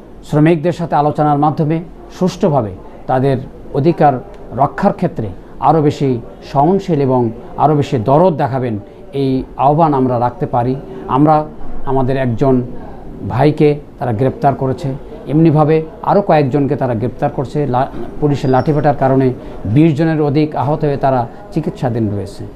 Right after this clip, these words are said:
এই মানবতার জীবনযাপন করার কারণে শ্রমিকরা তাদের সব ধরনের পরিবার পরিজন তারা অর্ধারে অনাহারে দিন যাপন করছে। অ-, অত্যন্ত মানবিক কারণেই শ্রমিকদের ন্যায্য অধিকারের জন্য আজকের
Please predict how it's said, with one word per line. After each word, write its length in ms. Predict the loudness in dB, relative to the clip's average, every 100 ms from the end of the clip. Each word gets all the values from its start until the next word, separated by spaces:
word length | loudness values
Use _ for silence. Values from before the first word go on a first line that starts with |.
| -18 -10
এই 100 | 0
মানবতার 540 | 4 4 4 2 -2 0
জীবনযাপন 560 | 0 0 0 0 -2
করার 260 | 0 2 0 -2
কারণে 360 | 0 2 0 -2 -10 -16
শ্রমিকরা 580 | -4 2 2 2 0 0 -4 -14 -4
তাদের 360 | 0 4 4 2 -6 -18 -18 -20 -20 -20 -14
সব 340 | 0 0 0
ধরনের 360 | -2 0 0 -2 -6 -18 -18 -18 -4
পরিবার 400 | 2 4 4 4
পরিজন 520 | 2 0 2 2 2 -4 -14 -20 -4
তারা 260 | 0 2 0
অর্ধারে 560 | 0 0 0 0 2 0 0
অনাহারে 460 | 0 2 0 0
দিন 340 | 2 2 2 -2 -2
যাপন 300 | -4 -2 -6
করছে। 320 | -6 -8 -10 -12 -14 -16 -14 -10
অ-, 200 | -6 -6 -6
অত্যন্ত 380 | -8 0 0 2
মানবিক 580 | 2 4 6 6 4 2
কারণেই 380 | 0 2 0 -2 -12 -20 -20 -18
শ্রমিকদের 500 | -6 0 2 4 2
ন্যায্য 300 | 2 0 0
অধিকারের 500 | 0 0 0 0 0
জন্য 340 | 0 0 0 -2 -8 -16 -10
আজকের 320 | -10 -4 -2